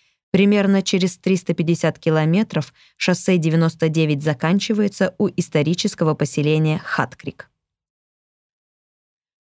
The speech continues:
В автобусе было восемь туристов, включая его, а также экскурсовод и водитель. Они направлялись к хребту Тандерберт,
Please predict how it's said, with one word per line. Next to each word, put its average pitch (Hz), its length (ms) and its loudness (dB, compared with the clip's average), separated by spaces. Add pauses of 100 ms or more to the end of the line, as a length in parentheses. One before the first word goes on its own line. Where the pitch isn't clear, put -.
(180)
В 196 60 4
автобусе 285 560 0
было 262 240 4
восемь 247 380 2
туристов, 220 640 0
включая 202 560 0
его, 175 640 2 (180)
а 175 140 0
также 180 360 0
экскурсовод 170 880 -2
и 247 40 4
водитель. 147 600 -2 (760)
Они 226 240 2
направлялись 185 760 0
к - 80 -20
хребту 190 720 -4 (100)
Тандерберт, 180 840 -2